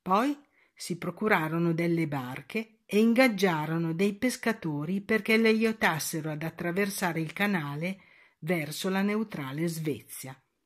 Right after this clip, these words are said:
Quasi tutti gli ebrei furono fatti fuggire dalla Danimarca.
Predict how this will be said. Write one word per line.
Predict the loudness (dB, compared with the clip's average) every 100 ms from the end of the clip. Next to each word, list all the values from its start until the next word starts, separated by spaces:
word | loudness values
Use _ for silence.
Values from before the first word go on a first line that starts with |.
| _ _ _ _ _ _ _ _ _ -20 -20 -20 -2
Quasi | 6 8 8 4
tutti | 2 0 0
gli | 4
ebrei | 4 6 6 6 4 0
furono | -2 -2 0 -2
fatti | 2 2 2 -2 -6
fuggire | -4 -4 -2 0 0 0 -4 -10 _ -14
dalla | -2 -2 0 -4 -4 -4
Danimarca. | -2 0 0 -4 -10 -14 -10 -10